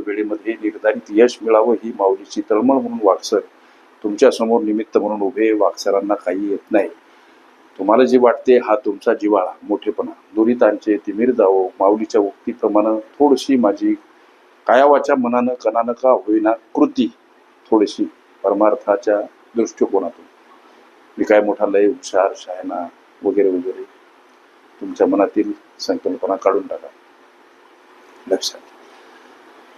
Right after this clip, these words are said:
माझा कॉम्पिटिटिव्ह एक्झाम ग्रुप लेकरांनो, ज्यामध्ये महाराष्ट्रभरातील तमाम जिल्ह्यातील मुलं मुली दररोज असंख्य प्रश्न अभ्यासतात. हा ग्रुप,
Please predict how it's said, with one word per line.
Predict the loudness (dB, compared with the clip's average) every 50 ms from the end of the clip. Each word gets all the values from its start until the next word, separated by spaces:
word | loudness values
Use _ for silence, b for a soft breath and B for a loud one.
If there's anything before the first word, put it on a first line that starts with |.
| -20 -14 -4 2
माझा | 2 4 4 4 2
कॉम्पिटिटिव्ह | 2 2 2 2 2 0 0 0 2 4 4 4
एक्झाम | 4 4 2 2 2 4
ग्रुप | 4 2 2 2 2
लेकरांनो, | 0 -2 0 2 0 0 2 0 -2 -2 0
ज्यामध्ये | 2 2 2 2 0 -4 -4
महाराष्ट्रभरातील | -2 0 2 2 2 2 0 -4 -8 -4 0 0 0 0 -2 -4 -4 -4 _ -4
तमाम | -2 0 0 0 -2 -4
जिल्ह्यातील | -8 -8 -6 -6 -6 -6 -8 -12 -8
मुलं | -6 -4 -2 -2 -2 -2
मुली | -4 -6 -6 -8 -8 -10 _ _ _ _ _ _ _ _ _ 2
दररोज | 4 4 6 6
असंख्य | 4 4 2 0 -6 -6 -8 -10 -8
प्रश्न | -8 -8 -8 -8 -6 -4 -4
अभ्यासतात. | -4 -2 -2 -4 -4 -4 -4 -2 -2 -2 -2 -4 _ _ _ _ _ _ _ _ _ _ _ _ _ _ _ _ _ -2
हा | -2
ग्रुप, | 2 4 4 2 2 0